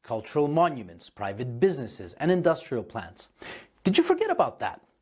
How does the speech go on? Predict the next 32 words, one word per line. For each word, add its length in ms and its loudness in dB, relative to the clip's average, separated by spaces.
Did 140 6
you 60 6
forget 320 0
about 200 4
how 180 2
nato 440 2
pumped 340 -4
money 560 0
and 240 -4
weapons 460 0
into 280 -4
Georgia 540 2
right 340 2
before 320 -2
Georgia 400 0
bombarded 540 0
Russian 380 -2
peacekeepers 580 0
and 160 2
civilians? 580 0
Of 120 2
course 240 4
you 60 4
did, 260 -2
because 280 2
your 100 6
media 300 2
doesn't 300 -4
want 240 -2
you 60 2
to 80 4
know. 300 2